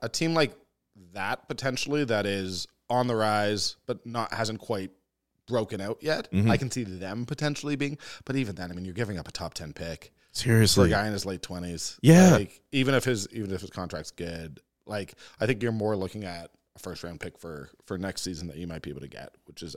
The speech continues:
Speaker 1: okay. But I mean, it was
Speaker 2: Or,
Speaker 1: just interesting
Speaker 2: or
Speaker 1: 'cause
Speaker 2: what if
Speaker 1: Conroy was optimistic, right?
Speaker 2: Absolutely. I
Speaker 1: He,
Speaker 2: think so.
Speaker 1: he did not say, "We gotta talk and then I'll make a decision on what to do." He said, "I believe he wants to be a Calgary Flame.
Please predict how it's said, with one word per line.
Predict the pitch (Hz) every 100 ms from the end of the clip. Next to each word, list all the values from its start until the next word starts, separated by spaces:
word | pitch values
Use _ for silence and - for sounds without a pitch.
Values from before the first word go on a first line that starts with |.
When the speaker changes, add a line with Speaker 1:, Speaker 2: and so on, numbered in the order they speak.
| -
Speaker 1:
okay. | 71 98 87
But | 87 - - _ _ -
I |
mean, | 151 156
it | 143 - -
was | 156 156
Speaker 2:
Or, | 110
Speaker 1:
just | 170 -
interesting | 139 - 98
Speaker 2:
or | 139
Speaker 1:
'cause | -
Speaker 2:
what | 127
if | 185
Speaker 1:
Conroy | 214 214
was | 170 156 147
optimistic, | 127 - 120 90 - -
right? | -
Speaker 2:
Absolutely. | 101 - 117 190 110 - - - _ _ -
I | 104
Speaker 1:
He, |
Speaker 2:
think | 127 90
so. | 165 113
Speaker 1:
he | 170 156
did | 156 131
not | 147 143
say, | - 131 117 110 104 - _ _ _ _ _ _ _ _ _ _ _ _
"We | 123 120
gotta | 110 104
talk | 107 98 107
and |
then | 92
I'll | 90
make | 90 -
a |
decision | 85 - 82
on | 85 85
what | 78
to | 80
do." | 87 110 131
He | 110
said, | - 95 85 - -
"I | 101
believe | 90 107 101
he | 113
wants | 101 -
to |
be | 98
a |
Calgary | 92 90 85 87
Flame. | 87 85 85